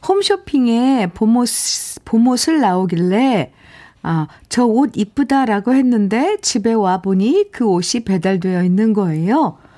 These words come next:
진짜 자상한 우리 남편이죠? 여보 사랑해. <laughs> 아하! 와우. <laughs> 네. 권옥기님, 부럽습니다. <laughs> 커피 보내드릴게요.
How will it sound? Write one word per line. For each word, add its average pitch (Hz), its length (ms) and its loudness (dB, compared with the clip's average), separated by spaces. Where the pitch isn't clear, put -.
진짜 233 460 0
자상한 226 580 0
우리 190 180 -2
남편이죠? 202 960 0
여보 170 260 0
사랑해. 240 680 0
<laughs> - 640 -12
아하! 185 300 -4
와우. 220 460 2
<laughs> 262 600 -6
네. 196 760 0
권옥기님, 214 880 0
부럽습니다. 202 1400 0
<laughs> - 360 -12
커피 240 340 -6
보내드릴게요. 175 1300 -4